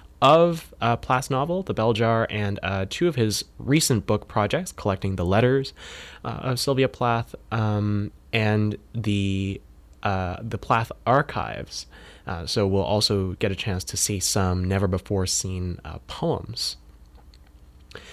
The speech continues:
There is a free U V S S Halloween movie.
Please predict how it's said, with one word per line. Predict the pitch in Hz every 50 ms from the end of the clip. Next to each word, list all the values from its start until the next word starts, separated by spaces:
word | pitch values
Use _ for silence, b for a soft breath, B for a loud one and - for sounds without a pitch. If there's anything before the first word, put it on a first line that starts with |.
| B B B
There | - 107 101
is | 87 95 92 98 95 -
a | 85 104 101 95
free | - - - 120 110 110
U | 104 98 101 101
V | 101 104
S | 101 101 98 -
S | 110 98 92 -
Halloween | - - - 113 104 101 98 101 98 101 98 98
movie. | 98 101 107 113 117 135 135 143 143 151 151